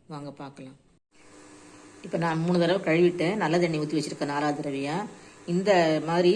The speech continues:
நீங்க ரேஷன் பச்சரிசியும் செஞ்சுக்கலாம். இது கிட்டத்தட்ட ரேஷன் அரிசி மாதிரி தான் இருக்கு. பெருசா கடை அரிசி மாதிரி இல்ல. இதுலயே ஒண்ணு ஒண்ணு இந்த வெள்ளையா மேல அவல் மாதிரி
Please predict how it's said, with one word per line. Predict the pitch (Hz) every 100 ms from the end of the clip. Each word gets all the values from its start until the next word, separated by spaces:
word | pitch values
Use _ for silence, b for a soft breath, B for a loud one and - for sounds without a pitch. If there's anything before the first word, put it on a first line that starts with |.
| 214
நீங்க | 165 156 143
ரேஷன் | 175 180 196
பச்சரிசியும் | 170 160 156 175 170
செஞ்சுக்கலாம். | 143 143 139 151 165
இது | 151 -
கிட்டத்தட்ட | 165 165 156
ரேஷன் | 151 160 185
அரிசி | 170 160
மாதிரி | 160 156
தான் | 165 147
இருக்கு. | 165 170 - 175 247 B B B B - -
பெருசா | 175 160 185 151
கடை | 160 170 180
அரிசி | 156 156
மாதிரி | 156 156 151
இல்ல. | 156 156 165 202
இதுலயே | 151 165 185
ஒண்ணு | 165 165
ஒண்ணு | 165 175
இந்த | 156
வெள்ளையா | 156 160 170 170 156
மேல | 160 160 147 139
அவல் | 147 170 156
மாதிரி | 156